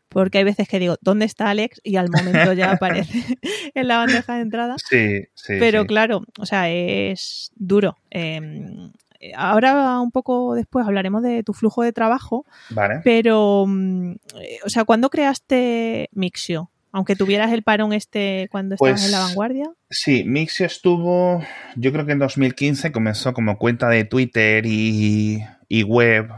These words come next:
Speaker 2: sencillísima para recopilar estos enlaces, en dos mil catorce más o menos, y buscando cuáles fueron los primeros emails, yo creo que fueron de finales de dos mil quince, más o menos.
Speaker 1: Vale,
Speaker 2: Em,
Speaker 1: o sea, que lleva ya un tiempecito.
Speaker 2: Sí, sí, sí, señora,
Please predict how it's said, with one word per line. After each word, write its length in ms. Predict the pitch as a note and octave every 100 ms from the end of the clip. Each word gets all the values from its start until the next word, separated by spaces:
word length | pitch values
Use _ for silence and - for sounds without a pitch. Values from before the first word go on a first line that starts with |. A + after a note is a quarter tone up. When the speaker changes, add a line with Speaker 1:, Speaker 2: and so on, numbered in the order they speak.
| -
Speaker 2:
sencillísima 880 | - A2 G#2 A#2 A2+ A#2+ - G#2+ G#2
para 140 | G#2
recopilar 440 | G2+ G2 G2+ G#2+ A2
estos 260 | - G#2
enlaces, 480 | G#2 A2 C3 D#3+ -
en 80 | G2+
dos 140 | G2+
mil 140 | G#2 G#2
catorce 460 | G#2+ G#2+ G#2+ -
más 200 | G#2+ G#2
o 60 | A2
menos, 380 | A#2 C#3 E3 - - - - - _ _
y 340 | B2 B2 A#2+ A#2
buscando 800 | A2 G#2+ - C3+ C#3+ D3 D3+ C#3+
cuáles 320 | D#3 C#3 C#3
fueron 200 | C#3 B2+
los 140 | C3+
primeros 400 | - B2+ B2+ B2+ B2+
emails, 280 | B2 C#3+
yo 80 | B2
creo 140 | A2+ A#2+
que 80 |
fueron 220 | G#2 A#2 A#2+
de 100 | G2+
finales 320 | F2+ G2 G#2
de 80 | F#2+
dos 180 | F#2
mil 220 | G2 F#2+ -
quince, 420 | F#2 F#2 - E2
más 220 | E2+ E2+ F2
o 20 |
menos. 500 | F2 E2 D#2 - -
Speaker 1:
Vale, 540 | - F2+ F2 D#2+ D#2+ E2
Speaker 2:
Em, 160 | E2
Speaker 1:
o 20 | E2+
sea, 160 | A3
que 120 | -
lleva 160 | G3+ F#3+
ya 480 | F#3 G3+ G#3 G#3 G3 _ _ _ - -
un 100 | G#3+
tiempecito. 680 | G3 G3 F3+ F#2+ - F#3 - - -
Speaker 2:
Sí, 300 | - A#3 G2
sí, 20 | -
sí, 180 | - F#2+
señora, 460 | F#2+ F#2 F2 E2+